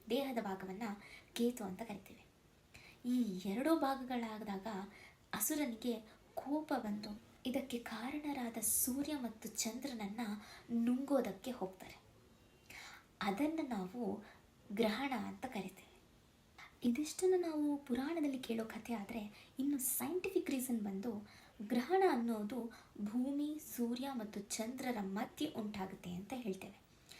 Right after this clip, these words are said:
ನೀವು ಸ್ಕೂಲಲ್ಲಿ ಕೇಳಿರ್ಬೋದು, ಸೋಲಾರ್ ಎಕ್ಲಿಪ್ಸ್, ಲೂನಾರ್ ಎಕ್ಲಿಪ್ಸ್ ಅಂತ. So, ಸೌತ್ ಪೋಲ್ ನೋಡ್ ಮತ್ತು ನಾರ್ತ್ ಪೋಲ್ ನೋಡ್ ಅನ್ನೋದು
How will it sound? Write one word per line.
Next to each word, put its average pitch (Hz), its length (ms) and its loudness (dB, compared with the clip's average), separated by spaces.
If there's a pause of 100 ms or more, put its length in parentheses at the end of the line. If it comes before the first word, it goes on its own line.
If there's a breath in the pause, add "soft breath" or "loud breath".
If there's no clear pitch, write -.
(300 loud breath)
ನೀವು 285 140 2
ಸ್ಕೂಲಲ್ಲಿ 269 380 0
ಕೇಳಿರ್ಬೋದು, 240 520 0 (480 loud breath)
ಸೋಲಾರ್ 247 360 4
ಎಕ್ಲಿಪ್ಸ್, 208 480 -6
ಲೂನಾರ್ 240 320 0
ಎಕ್ಲಿಪ್ಸ್ - 400 -12
ಅಂತ. - 120 -20 (640 loud breath)
So, 214 200 4 (720 loud breath)
ಸೌತ್ 320 400 8
ಪೋಲ್ 349 240 8
ನೋಡ್ 285 240 4
ಮತ್ತು 226 200 -2
ನಾರ್ತ್ 220 520 0
ಪೋಲ್ 262 220 0
ನೋಡ್ 202 220 -2
ಅನ್ನೋದು 208 520 -6